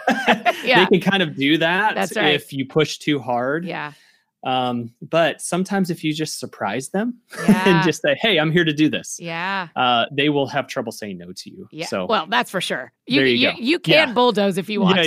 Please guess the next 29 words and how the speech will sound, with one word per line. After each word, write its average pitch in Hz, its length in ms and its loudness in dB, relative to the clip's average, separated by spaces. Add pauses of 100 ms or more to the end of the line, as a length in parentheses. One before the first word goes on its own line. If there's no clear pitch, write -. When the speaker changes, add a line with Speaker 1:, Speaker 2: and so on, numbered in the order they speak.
(160)
Speaker 2:
to. - 60 -10 (140)
Speaker 1:
yeah. 190 140 4
<laughs> - 60 -10
You 160 180 0
can. 247 420 4
Speaker 2:
Um, 214 60 -4 (120)
I 247 120 6
also 370 180 4
Speaker 1:
But 196 80 6
again, 135 280 -2
giver 147 220 4
beware, 113 440 0
Speaker 2:
Yeah, 220 100 2
Speaker 1:
right? 214 80 2
Speaker 2:
that's 226 200 2
right. 180 220 -2 (160)
Correct 269 240 2
me 277 60 0
Speaker 1:
Yeah. - 20 2
Speaker 2:
if 285 80 -2
I'm 247 120 0
wrong, 233 200 2
but 220 100 0
also 226 560 0
if 208 160 -4
a 220 80 0
nine 214 460 0
goes 208 280 -4
quiet 196 760 -2